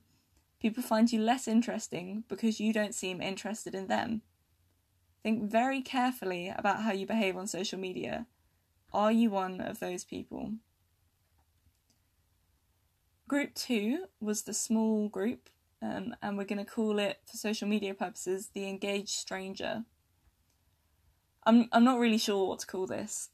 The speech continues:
but basically we're going one step closer and more personal. This might be a person who has commented on one of your posts and you replied,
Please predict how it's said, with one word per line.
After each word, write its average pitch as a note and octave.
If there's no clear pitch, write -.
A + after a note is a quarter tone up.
but -
basically G3+
we're F#3+
going G3
one G#3
step -
closer G#3+
and G3
more F#3+
personal. G3+
This A#3+
might A#3+
be A#3
a A3+
person A3
who A3+
has G3+
commented A3
on G#3
one G3+
of F#3+
your F#3+
posts A#3
and G3+
you F#3+
replied, G#3